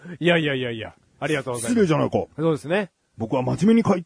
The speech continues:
Speaker 2: やってるんだぞ。
Speaker 1: そうですよ、すいません。僕だって真面目にやってますよ。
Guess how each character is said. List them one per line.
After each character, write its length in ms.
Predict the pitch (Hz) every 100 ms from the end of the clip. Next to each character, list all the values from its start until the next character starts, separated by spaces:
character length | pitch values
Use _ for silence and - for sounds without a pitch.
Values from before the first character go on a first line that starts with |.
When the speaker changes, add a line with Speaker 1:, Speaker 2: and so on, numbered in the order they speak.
| -
Speaker 2:
や 100 | 180
っ 40 | 180
て 100 | 214
る 80 |
ん 60 | 185
だ 80 | 110
ぞ。 200 | 92 95
Speaker 1:
そ 160 | 156 185
う 20 |
で 60 | 151
す 100 | 139
よ、 80 |
す 100 | 131
い 60 | 143
ま 140 | 139
せ 80 | 123
ん。 100 | 107 90 _ -
僕 200 | 160 196
だ 60 |
っ 40 | 214
て 80 | 185
真 140 | 180
面 80 | 165
目 80 | 160
に 60 |
や 80 | 147
っ 20 |
て 80 | 151
ま 100 | 147
す 80 | 131
よ。 220 | 113 85